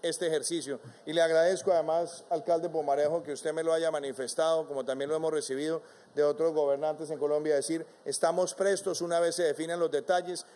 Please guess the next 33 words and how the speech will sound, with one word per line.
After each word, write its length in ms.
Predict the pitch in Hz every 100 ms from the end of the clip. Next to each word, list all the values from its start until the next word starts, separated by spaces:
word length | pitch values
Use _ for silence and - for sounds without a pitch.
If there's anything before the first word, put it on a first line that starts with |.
| -
también 280 | - 143 151
a 100 | 165
colaborar 760 | 160 147 139 131 143 151 160 160 - -
para 240 | - 147 139
que 120 | 139
podamos 420 | 139 139 147 156
tener 200 | 151 143
estas 260 | 151 151 151
personas 420 | 139 151 156 151
en 80 | 143
nuestro 260 | 131 135
país 400 | 117 139 156 156 - - -
con 180 | - 143
todas 220 | 120 185 185
las 120 | 156
garantías 560 | 147 139 156 165 156 147
mientras 400 | 143 131 135 151
hacen 260 | 147 156
ese 220 | 147 156
tránsito 640 | 147 151 147 147 131 143 139 - -
hacia 240 | 151 139 143
los 160 | 131
Estados 420 | 127 - 135 135 127
Unidos". 420 | 110 101 101 - - - -
Cierro 640 | - 208 202 208 208 196 -
una 240 | 190 196 190
vez 200 | 190 180
más 180 | 185 190
diciendo 440 | 185 196 196 190
que 160 | 170 165
es 120 | -
con 180 | 180 180
hechos 480 | 175 131 - -